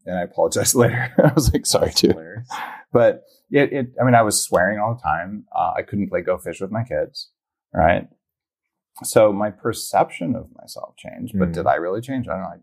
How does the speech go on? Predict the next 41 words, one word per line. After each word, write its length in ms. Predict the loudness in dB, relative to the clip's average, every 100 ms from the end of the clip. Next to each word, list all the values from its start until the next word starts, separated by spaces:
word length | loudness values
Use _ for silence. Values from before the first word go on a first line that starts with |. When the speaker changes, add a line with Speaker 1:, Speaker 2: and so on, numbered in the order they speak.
| _
Speaker 1:
did 140 | -12
some 340 | -10 -10 -10 -12 -8 4
Speaker 2:
I 160 | 6
would 160 | 6 4
say 120 | 4
Speaker 1:
neurofeedback. 60 | 4
Speaker 2:
yes, 300 | 2 2 -8
a 60 | -10
hundred 220 | -10 -10
percent, 320 | -12 -14 -16 -2
Speaker 1:
That, 200 | 2 2
Speaker 2:
in 60 | 2
Speaker 1:
that 80 | 0
Speaker 2:
no 120 | -2
uncertain 300 | -8 -12 -16
terms. 320 | -20 _ _ -2
Speaker 1:
Interesting. 440 | -2 0 -6 -14 _ 0
Speaker 2:
As 240 | 4 4
a 40 | 2
result 360 | 0 2 0 -2
of 60 |
the 80 | -12
physical 760 | -16 -14 2 4 6 4 4 0
Speaker 1:
Mm-hmm. 60 |
Speaker 2:
structures 600 | 0 4 4 4 -6 -6
of 160 | -6 -6
your 280 | -6 -4 -4
brain. 640 | -8 -6 -4 -4 -8 -12
Speaker 1:
Just 200 | -8 0
getting 200 | 0 0
rocked. 460 | 2 0 0 -6 _ _ _ _ _ _
Speaker 2:
Yeah. 500 | 2 4 4 0 -4 4
Speaker 1:
But 240 | 4 4 0 -10
then 400 | 0 4 4 2
why 420 | 4 4 4 -2 -12 _ _ _
did 240 | 2 2 4
I 460 | 2 2 -4 -10 _
change 480 | -16 -4 -2 -2 -6 2
back 360 | 4 2 -2
when 160 | -6 -6
I 260 | -6 -6